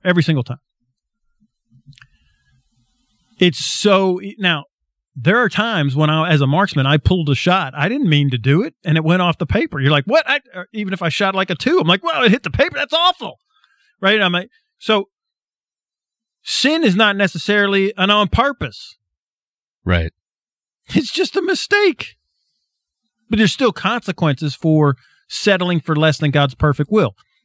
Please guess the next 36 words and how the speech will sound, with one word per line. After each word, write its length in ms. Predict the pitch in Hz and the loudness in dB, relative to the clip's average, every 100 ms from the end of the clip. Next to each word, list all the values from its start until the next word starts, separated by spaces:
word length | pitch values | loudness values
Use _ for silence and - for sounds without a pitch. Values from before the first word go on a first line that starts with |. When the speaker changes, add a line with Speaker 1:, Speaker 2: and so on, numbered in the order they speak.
| _ - | _ -2
Speaker 1:
Like, 320 | 147 131 - _ _ _ - | 0 0 -4 _ _ _ -4
it's 200 | 165 170 | -2 0
not 260 | 175 233 | 2 2
a 60 | 220 | 0
sin 380 | - 220 214 185 | -2 0 2 2
to 60 | 160 | 2
be 180 | 170 | 0
sick. 500 | 139 - 196 - - - _ _ _ _ _ _ _ 175 | 0 0 0 0 -6 -20 _ _ _ _ _ _ _ 0
But 100 | 170 | 0
if 160 | - | 2
you 100 | 214 | 0
let 160 | 247 214 | 2 0
it 120 | 165 | 0
set 200 | - 190 | 0 0
up 120 | 175 | -2
shop 320 | - 180 170 160 | -2 -2 0 0
in 80 | |
your 140 | 139 127 | 0 0
body, 320 | 170 160 120 | 0 0 0
right? 200 | 135 147 | 0 0
I'm 300 | 147 139 143 | 0 2 0
not 160 | 143 - | 0 0
saying 220 | 135 120 | 0 4
you, 240 | 151 151 | 4 2
you 260 | 123 147 156 143 | 2 0 0 0
on 200 | 165 156 | 2 4
purpose, 480 | - 175 175 156 147 | 2 0 -2 -4 -2
"I'm 120 | 143 | 2
gonna 160 | 143 135 | 2 2
get 160 | 135 | 0
sick." 220 | - 123 - | 0 -2 2
No 100 | 113 | 2
one 120 | 101 | 2
Speaker 2:
Right. 80 | - | 0
Speaker 1:
does 180 | 107 | -4
that. 140 | 101 | -8